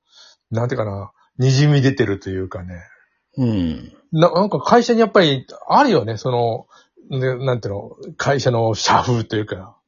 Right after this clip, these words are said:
Speaker 2: そうそう、社風があるし、その会社に合うかどうかがあるし、えー、
Speaker 1: うん。
Speaker 2: その会社が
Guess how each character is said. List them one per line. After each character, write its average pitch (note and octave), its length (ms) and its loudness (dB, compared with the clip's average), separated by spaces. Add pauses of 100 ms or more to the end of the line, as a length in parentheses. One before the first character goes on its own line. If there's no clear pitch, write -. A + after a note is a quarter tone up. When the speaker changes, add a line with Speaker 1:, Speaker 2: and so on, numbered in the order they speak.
(300)
Speaker 2:
そ E3 140 2
う C3+ 40 2
そ B2+ 140 -2
う、 A#2+ 60 -4
社 D3 180 2
風 D#3+ 240 -2
が F3 180 6
あ C3+ 60 2
る B2+ 100 0
し、 C#3+ 220 -2
そ D#3 100 -4
の E3 120 0
会 B2+ 180 2
社 B2 120 -4
に B2 100 0
合 G#2+ 140 4
う B2+ 80 2
か A#2 120 -2
ど G#2+ 160 0
う F#2+ 60 -6
か G2 160 -6
が F#2 140 -4
あ F#2+ 60 -4
る F#2+ 100 -6
し、 G2+ 380 0
え F#2+ 400 0
ー、 - 420 -20
Speaker 1:
う - 20 -12
ん。 - 20 -12
Speaker 2:
そ D#3+ 60 -2
の D#3+ 100 -2
会 B2 220 2
社 B2 140 2
が C3 300 6